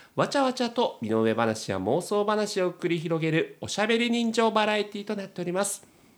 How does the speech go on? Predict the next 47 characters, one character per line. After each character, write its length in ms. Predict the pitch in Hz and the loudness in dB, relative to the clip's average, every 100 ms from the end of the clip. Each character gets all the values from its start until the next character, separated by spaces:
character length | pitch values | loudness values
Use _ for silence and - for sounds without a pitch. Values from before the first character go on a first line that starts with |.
| _ _ _ - | _ _ _ -10
週 260 | - 127 110 | 0 2 2
の 80 | |
初 200 | 104 101 | 0 -2
め 80 | 107 | 0
の 140 | 101 98 | 0 2
お 60 | |
耳 240 | 120 185 175 | 2 2 2
に 120 | 170 | 0
一 160 | 165 | -2
服 220 | - - 208 | -12 -8 -8
し 100 | - | -6
た 100 | 214 | -6
い 40 | |
時 220 | 220 220 | -6 -4
な 140 | 208 208 | 0 0
ど 80 | 214 | 0
に 200 | 247 - - - - - | -2 -6 -16 -16 -18 -2
ど 120 | 151 | 2
う 20 | 202 | 4
ぞ。 320 | 214 - - | 4 2 -6
エ 80 | 107 | -4
ム 80 | 104 | -4
シ 160 | 135 | -4
ー 60 | 117 | -4
の 100 | 120 | -4
旬 220 | - 175 | -4 -4
で 80 | 196 | -6
ご 80 | 185 | -6
ざ 120 | 196 | -4
い 60 | |
ま 140 | 202 226 | -2 -2
す。 300 | - - - - - - - | -4 -8 -20 -20 -20 -20 -4
今 140 | 220 233 | -2 0
週 140 | 247 | 0
の 80 | 226 | -2
週 180 | - 208 | -2 0
替 80 | |
わ 80 | 196 | 2
り 80 | 190 | 0
茶 140 | 196 | -2
釜 180 | 175 135 | 0 0
は 260 | 127 185 - - - | 0 -2 -6 -20 -10
こ 100 | - | -8
の 100 | 269 | -6
方 220 | 277 302 | -6 -4
で 160 | 285 277 | -4 -4
す。 260 | - - | -6 -10